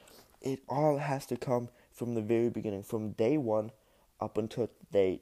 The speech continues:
day one thousand, right? You just have to keep thinking about that and keep thinking about that and keep going afterwards, right? So while you're on the weekend, right,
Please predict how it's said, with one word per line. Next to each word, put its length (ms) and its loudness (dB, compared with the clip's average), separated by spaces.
day 180 2
one 180 -4
thousand, 420 -4
right? 180 -2
You 120 -4
just 220 -12
have 180 -8
to 80 -10
keep 240 -10
thinking 260 -6
about 260 -4
that 160 -4
and 180 -12
keep 220 -6
thinking 340 -4
about 280 -4
that 160 -2
and 100 -8
keep 240 -4
going 380 4
afterwards, 540 -8
right? 160 -2
So 180 0
while 260 6
you're 160 0
on 100 2
the 80 -2
weekend, 420 0
right, 160 6